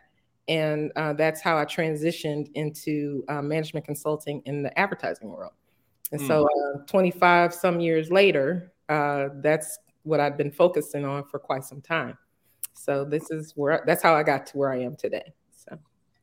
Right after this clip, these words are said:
Speaker 2: Super dope. I, I'm curious, how, how did you land in advertising? 'Cause I feel like, I know for me in sales and tech, like, I kinda just walked into it. I, I, I lucked into it. So was it similar to you, or did you already have a passion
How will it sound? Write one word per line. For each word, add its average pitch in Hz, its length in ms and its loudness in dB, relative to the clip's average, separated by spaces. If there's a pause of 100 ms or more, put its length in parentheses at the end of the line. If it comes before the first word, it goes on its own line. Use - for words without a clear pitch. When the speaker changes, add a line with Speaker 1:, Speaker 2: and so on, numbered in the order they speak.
Speaker 2:
Super 117 340 -8
dope. 101 400 -8
I, 147 240 6
I'm 165 120 0
curious, 185 260 6
how, 180 80 8
how 180 160 6
did 196 140 0
you 196 100 2
land 180 240 2
in 156 100 2
advertising? 143 640 0 (280)
'Cause 151 100 2
I 160 100 8
feel 208 160 2
like, 160 160 6
I 151 60 4
know 185 140 4
for 151 100 0
me 180 180 4
in 156 100 2
sales 170 360 2
and 151 100 -2
tech, 170 240 -2
like, 131 140 -2
I 147 80 -2
kinda 147 240 0
just 117 180 -6
walked 135 340 -2
into 127 280 -2
it. 107 60 -6
I, 110 80 -6
I, 123 160 -2
I 113 120 -2
lucked 139 360 -2
into 127 280 -4
it. 104 80 -12
So 131 100 -4
was 135 160 -2
it 131 60 -8
similar 160 260 -2
to 170 120 -4
you, 165 80 0
or 139 60 0
did 131 160 -4
you 147 80 -4
already 135 140 -4
have 131 120 -2
a 120 40 -6
passion 131 460 -8